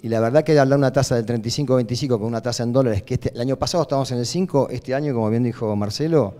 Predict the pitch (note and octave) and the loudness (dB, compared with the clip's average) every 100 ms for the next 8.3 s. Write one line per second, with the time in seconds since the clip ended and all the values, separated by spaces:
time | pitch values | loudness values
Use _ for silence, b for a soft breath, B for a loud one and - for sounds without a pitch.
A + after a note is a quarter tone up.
0 | B - A#2+ F#3 D#3 - - G#2 B2+ E3+ | B -12 -6 -2 -2 -2 -6 -6 -4 -4
1 | D3 C3 A#2+ C3+ G#2 A2+ B2 D3 A2+ A2 | -4 -6 -4 -2 -2 -4 -2 0 0 -2
2 | G2+ A#2+ F3 C#3 B2 A2 G2+ - - - | -2 0 0 0 0 -2 -4 -8 -18 -16
3 | - G#3 E3+ A2 C3+ D#3 D#3+ G#2+ F2 - | -2 0 2 2 0 0 -2 -4 -8 -14
4 | _ b b b b - A#2 C3 B2 A2+ | _ b b b b -8 -6 -4 -2 -2
5 | A#2 A2+ C3+ D3+ A#2 - C3+ B2+ G#2+ G#2+ | -2 0 0 2 2 2 0 -2 -6 -6
6 | G2+ G#2 G#2 F#2+ G2 - C#3+ C#3+ A#3 G#3 | -6 -6 -6 -4 -6 -4 -2 2 4 4
7 | B2+ - D3 C3+ A#2+ A#2+ A#2 A2 G2+ G2 | 4 2 -4 -4 -6 -8 -8 -8 -8 -8
8 | F2+ F#2+ F2+ | -8 -8 -10